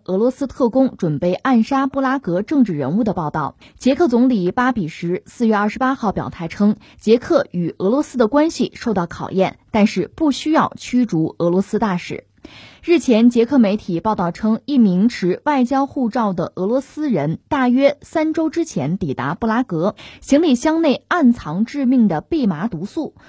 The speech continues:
随后登上了俄大使馆的接站车辆，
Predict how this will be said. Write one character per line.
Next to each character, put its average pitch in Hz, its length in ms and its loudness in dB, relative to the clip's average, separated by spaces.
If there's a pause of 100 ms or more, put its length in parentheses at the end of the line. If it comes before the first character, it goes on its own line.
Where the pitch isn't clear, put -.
随 - 200 2
后 226 320 0
登 247 200 6
上 226 220 0
了 170 160 0
俄 185 240 -2
大 254 200 2
使 - 180 -8
馆 - 200 -4
的 156 160 -4
接 269 200 -6
站 226 180 2
车 311 200 -4
辆， 285 200 0